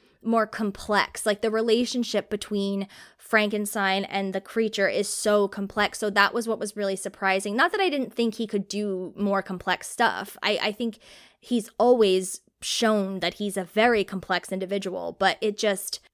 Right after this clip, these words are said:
it, it's just, it's just shocking. Like, you just don't know what to expect at all. Literally, we had no frame of reference. I didn't know it was about Frankenstein until they said it on stage. Like, I knew nothing. So yes, the whole thing surprised me. It was,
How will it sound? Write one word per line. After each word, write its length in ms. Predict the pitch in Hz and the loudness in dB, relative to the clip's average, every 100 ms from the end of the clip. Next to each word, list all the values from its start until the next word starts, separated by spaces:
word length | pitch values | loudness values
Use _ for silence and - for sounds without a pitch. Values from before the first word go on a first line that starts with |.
| _ - - | _ -12 -10
it, 120 | 185 | 0
it's 240 | 247 262 | 2 2
just, 240 | 349 - - | 2 0 2
it's 280 | 311 285 302 | 4 4 4
just 160 | 392 | 0
shocking. 480 | - 269 427 330 220 | 4 8 8 6 2
Like, 200 | 214 214 | 2 2
you 80 | 247 | 0
just 180 | 254 - | 0 4
don't 340 | 262 254 - | 4 4 2
know 260 | 240 233 247 | 4 6 6
what 160 | 233 | 4
to 100 | 240 | 4
expect 340 | 220 - 220 208 | 2 2 2 4
at 80 | |
all. 300 | 190 247 208 | 4 4 4
Literally, 440 | 196 226 294 285 220 | 2 2 2 0 0
we 140 | 208 | 2
had 280 | 214 220 196 | 2 0 0
no 200 | 220 240 | 0 0
frame 300 | 240 233 214 | -2 -2 -2
of 100 | 202 | 2
reference. 380 | 214 247 202 202 | 2 2 -2 -2
I 140 | 185 226 | -2 0
didn't 160 | 285 | 0
know 140 | 214 208 | 0 0
it 60 | |
was 120 | 196 | 0
about 240 | 208 190 - | 0 0 0
Frankenstein 640 | 190 190 190 - 185 180 | -2 -2 -4 -4 -2 -2
until 320 | 190 190 180 | -4 -2 -2
they 160 | 175 185 | 0 -2
said 240 | - 190 | 0 0
it 100 | 185 | 0
on 160 | 175 233 | -2 -10
stage. 500 | - 202 196 139 170 | -4 0 0 0 -4
Like, 140 | 175 | -2
I 140 | 165 202 | 2 2
knew 220 | 214 202 | 2 0
nothing. 420 | 196 220 185 175 | 0 -2 -2 -8
So 460 | 185 185 175 170 - _ - | -4 0 0 0 -4 _ -16
yes, 400 | 202 190 143 - | 0 2 2 -2
the 140 | 196 | -2
whole 160 | 208 202 | 0 -2
thing 340 | - 196 180 | 0 0 -2
surprised 500 | - 165 147 151 - | -6 -4 -4 -4 -6
me. 180 | 156 156 | -12 -10
It 80 | 139 | -4
was, 300 | 180 180 | -4 -6